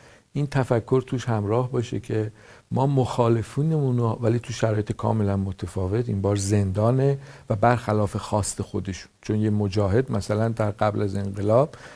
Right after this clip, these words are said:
به خواست خودش، خودش رو در معرض خشونت قرار می‌داد،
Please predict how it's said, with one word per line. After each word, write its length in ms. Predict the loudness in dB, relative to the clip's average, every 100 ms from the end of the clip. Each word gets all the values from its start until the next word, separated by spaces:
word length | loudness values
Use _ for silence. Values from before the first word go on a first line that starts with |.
| -20 _ _ 2
به 80 | 2
خواست 460 | 6 4 6 2
خودش، 520 | 2 4 4 4 0
خودش 360 | -8 -4 0 0
رو 100 | 2
در 160 | 2 4
معرض 400 | 2 2 2 0
خشونت 520 | -2 -4 -2 -2 -2
قرار 300 | -2 0 0
می‌داد، 300 | -2 -4 -6